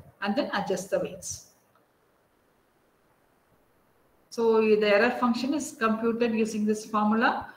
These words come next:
that is, uh, derivative of the output minus the target value. So this is the actual output we get. Target is the, so this is the, uh, computed output.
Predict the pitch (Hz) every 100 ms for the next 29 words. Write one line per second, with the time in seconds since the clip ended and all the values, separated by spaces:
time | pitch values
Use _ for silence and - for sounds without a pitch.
0 | - _ - 214 226 - 208 190 190 185
1 | 185 185 214 233 240 240 233 233 233 -
2 | - - _ 185 196 190 190 208 170 190
3 | 214 - 269 - _ _ _ _ - 196
4 | 202 240 - 285 285 196 180 180 170 165
5 | 151 - _ - 226 214 226 220 254 208
6 | 214 - 254 214 214 254 - 214 190 240
7 | - - _ _ _ _ _ 233 233 247
8 | 240 240 214 254 294 311 - - _ _
9 | _ _ _ - 220 240 226 262 233 202
10 | 175 170 185 185 185 _ 220 214 247 233
11 | 226 190 185 359 427 -